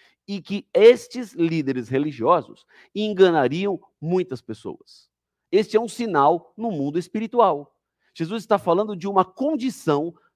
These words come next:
que a vida religiosa das pessoas seria confrontada. Mas você pode pensar assim, já logo nessa primeira aqui, "Amém, pastor, eu entendi.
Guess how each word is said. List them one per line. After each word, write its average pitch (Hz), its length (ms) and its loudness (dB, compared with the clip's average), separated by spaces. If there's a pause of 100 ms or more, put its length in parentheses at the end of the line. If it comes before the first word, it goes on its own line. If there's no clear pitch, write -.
(140)
que 208 380 -8
a 165 340 2
vida 180 560 0
religiosa 170 840 0
das 170 180 -2
pessoas - 720 -6 (600)
seria 202 680 0 (840)
confrontada. 175 840 -2 (640)
Mas 196 100 -10
você 240 200 -10
pode 196 260 -6
pensar 175 320 -8
assim, 107 360 -14 (680)
já 123 180 -4
logo 185 240 -2
nessa 170 240 -10
primeira 120 440 -6
aqui, 85 300 -16 (840)
"Amém, 131 220 -4
pastor, 110 440 -12 (360)
eu 123 140 -6
entendi. 135 600 -8